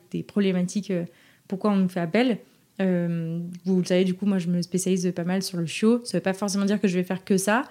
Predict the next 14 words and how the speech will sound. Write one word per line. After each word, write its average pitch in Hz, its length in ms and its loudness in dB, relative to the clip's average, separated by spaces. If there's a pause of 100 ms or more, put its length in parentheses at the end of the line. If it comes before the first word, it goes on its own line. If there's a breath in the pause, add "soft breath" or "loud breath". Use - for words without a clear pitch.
(280 loud breath)
mais 196 120 2
ça 175 80 -4
veut 175 60 -2
dire 190 180 -4
que, 170 340 -2
voilà, 170 160 -4
je 165 120 -10
vais, 170 200 -4 (200 soft breath)
je - 80 -12
vais 190 60 -4
quand 190 100 0
même 185 120 2
plutôt, 202 300 2
euh, 175 200 4